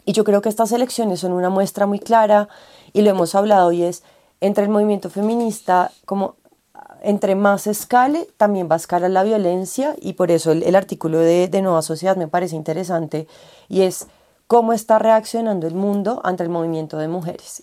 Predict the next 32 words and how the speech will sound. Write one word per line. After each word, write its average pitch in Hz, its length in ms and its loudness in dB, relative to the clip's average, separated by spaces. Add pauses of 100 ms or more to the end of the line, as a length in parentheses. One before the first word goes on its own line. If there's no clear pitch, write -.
y 185 140 -2
reacciona 170 520 -2
de 165 80 0
forma 170 460 -4
militarista, 185 1000 0 (440)
reacciona 196 520 2
con 175 200 -2
medidas 190 320 0
neoliberales 165 580 -2
mucho 165 260 -6
más 165 220 -4
fuertes, 262 720 2 (260)
los 208 200 2
evangélicos 180 600 0
se 196 100 -4
posicionan 202 640 -2
porque 175 200 -4
es 180 80 -2
mucho 180 240 -4
más 170 200 -4
fácil 180 260 -4
para 185 240 4
ellos 156 240 -4
usar 170 300 0
nuestra 165 300 -2
lucha 175 300 -4
para 165 200 4
decir 170 260 0
que 160 80 -4
somos 165 320 -6
unas 170 260 -4
asesinas, 160 880 0